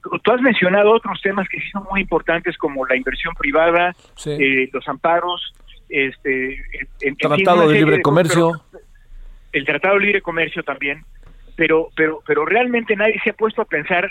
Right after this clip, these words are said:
Speaker 1: qué herramientas necesita la C F E para poder competir realmente en un mercado. Nadie
Speaker 2: No.
Speaker 1: se ha puesto a discutir eso porque,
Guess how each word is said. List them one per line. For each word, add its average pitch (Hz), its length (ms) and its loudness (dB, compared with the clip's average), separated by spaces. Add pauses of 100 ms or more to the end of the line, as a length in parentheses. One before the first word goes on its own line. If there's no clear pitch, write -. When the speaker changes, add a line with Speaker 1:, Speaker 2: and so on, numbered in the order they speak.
Speaker 1:
qué 220 220 2
herramientas 196 580 -4
necesita 165 480 -8
la 160 140 -2
C 190 100 -2
F 175 240 -2
E 175 40 -8
para 160 240 -6
poder 165 280 -8
competir 190 480 -4
realmente 196 480 -2
en 170 80 -10
un 165 80 -10
mercado. 135 420 -2 (1400)
Nadie 208 280 0
Speaker 2:
No. - 40 -6
Speaker 1:
se 226 80 0
ha - 40 2
puesto 202 300 0
a - 20 0
discutir 147 460 -4
eso 143 200 0
porque, 139 380 -2